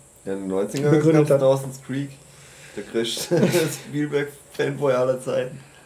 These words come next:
Speaker 2: Und, ähm, also ich bin auch ein großer Weißer Hai-Möger, muss aber dazu sagen, ich hab ihn
Speaker 1: Aber auch
Speaker 2: einfach
Speaker 1: nur den ersten Teil, die
Speaker 2: aber
Speaker 1: anderen,
Speaker 2: ganz,
Speaker 1: anderen
Speaker 2: kannst du, nein,
Speaker 1: viel
Speaker 2: ich, wir reden nur vom ersten
Speaker 1: Ja.
Speaker 2: Teil.
Speaker 1: Wobei der zweite ging noch, weil, weil sie dann noch,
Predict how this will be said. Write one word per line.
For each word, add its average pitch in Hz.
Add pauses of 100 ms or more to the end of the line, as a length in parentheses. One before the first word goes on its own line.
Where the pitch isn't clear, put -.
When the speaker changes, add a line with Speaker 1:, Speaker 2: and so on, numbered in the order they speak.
(280)
Speaker 2:
Und, 156
ähm, 147
also 156
ich 202
bin 247
auch 190
ein 214
großer 156
Weißer 151
Hai-Möger, 139
muss 202
aber 165
dazu 156
sagen, 151
ich 135
hab 147
ihn 110
Speaker 1:
Aber 113
auch 113
Speaker 2:
einfach 131
Speaker 1:
nur 139
den 139
ersten 135
Teil, 131
die 110
Speaker 2:
aber 92
Speaker 1:
anderen, 160
Speaker 2:
ganz, 143
Speaker 1:
anderen 135
Speaker 2:
kannst - (180)
du, 143
nein, 170
Speaker 1:
viel 175
Speaker 2:
ich, -
wir 160
reden 175
nur 202
vom 175
ersten 143
Speaker 1:
Ja. 110
Speaker 2:
Teil. 123 (960)
Speaker 1:
Wobei 123
der 135
zweite 139
ging 143
noch, 262
weil, 139
weil 135
sie 135
dann 123
noch, 127